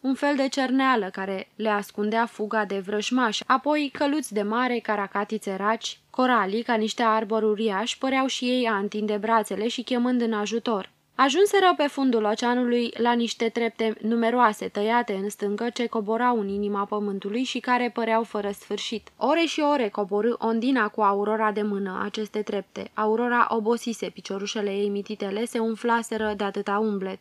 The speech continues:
Ondina, care nu cunoștea oboseala, se oprea ca să-i dea răgaz Aurorei să se odihnească, apoi iar coborau treptele, mereu, tot mai adânc spre inima pământului.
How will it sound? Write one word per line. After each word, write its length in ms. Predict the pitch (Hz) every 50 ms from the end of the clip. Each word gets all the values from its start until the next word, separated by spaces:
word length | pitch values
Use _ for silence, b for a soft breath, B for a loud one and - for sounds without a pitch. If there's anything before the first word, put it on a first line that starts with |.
| _ _
Ondina, 500 | - 208 202 202 185 185 180 190 196 226
care 240 | 233 - 214 208 202
nu 120 | 208 208
cunoștea 520 | 208 - 208 208 190 190 - - 208 202 196
oboseala, 560 | 202 190 202 220 214 - 214 190 196 220 262
se 160 | 262 - 269
oprea 320 | 254 254 240 - 262 254 247
ca 140 | - 220
să-i 180 | 208 - 202 202
dea 160 | 185 202 208
răgaz 380 | 208 208 190 196 202 208 208 -
Aurorei 540 | 196 196 202 202 208 202 196 185 196 226 233
să 140 | - - 254
se 220 | 247 - 254 226 -
odihnească, 720 | - 226 226 208 240 214 240 233 214 190 185 - - 277
apoi 460 | 277 269 277 269 - 277 277 269 254 262
iar 180 | 294 277 269 262
coborau 440 | - 208 185 185 196 208 208 214
treptele, 560 | 214 - 220 214 208 - - 202 220 254 285 -
mereu, 400 | - 269 294 285 262 214 185 180 -
tot 200 | - 269 262 -
mai 140 | 254 254 240
adânc 340 | 226 220 190 226 240 254
spre 260 | 233 - - 226 220 208
inima 340 | 214 220 214 220 208 202
pământului. 640 | 202 - 214 214 226 226 220 208 202 185 180 - -